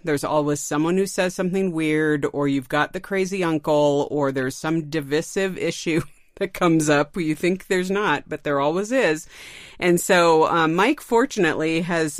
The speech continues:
penned a book that's titled It's Better to Bite Your Tongue Than Eat Your Words, The No Regrets Guide to Better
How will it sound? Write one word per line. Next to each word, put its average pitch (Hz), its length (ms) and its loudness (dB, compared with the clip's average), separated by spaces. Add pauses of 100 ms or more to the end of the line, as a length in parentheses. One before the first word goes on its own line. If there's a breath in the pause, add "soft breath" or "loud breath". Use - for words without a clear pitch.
(100)
penned 220 320 0
a 165 140 -2
book 156 360 -2
that's - 260 -6
titled 156 560 -2
It's 160 200 -6
Better 185 320 2
to 208 80 2
Bite 180 260 2
Your 170 160 0
Tongue 160 580 0
Than 160 220 -2
Eat 175 240 -6
Your 160 160 -2
Words, 139 520 -4
The 160 100 -2
No 156 200 2
Regrets 170 600 0
Guide 143 460 -2
to 151 180 -4
Better 143 420 0